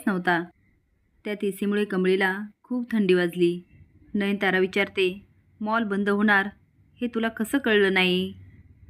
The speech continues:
ऋषी म्हणतो, "अनाउन्समेंट ऐकली होती मी, पण पोचेपर्यंत उशीर झाला,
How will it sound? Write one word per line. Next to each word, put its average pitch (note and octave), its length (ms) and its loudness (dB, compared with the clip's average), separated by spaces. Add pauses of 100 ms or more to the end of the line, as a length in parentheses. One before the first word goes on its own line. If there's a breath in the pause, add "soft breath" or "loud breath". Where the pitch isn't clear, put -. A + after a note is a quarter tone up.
(160)
ऋषी G3 240 -2
म्हणतो, G3+ 400 -2 (400)
"अनाउन्समेंट A3 540 0
ऐकली G3+ 260 0
होती G#3+ 240 0
मी, G#3+ 320 2 (540)
पण B3 120 2
पोचेपर्यंत A#3+ 600 0
उशीर A#3+ 320 -2
झाला, G3+ 400 2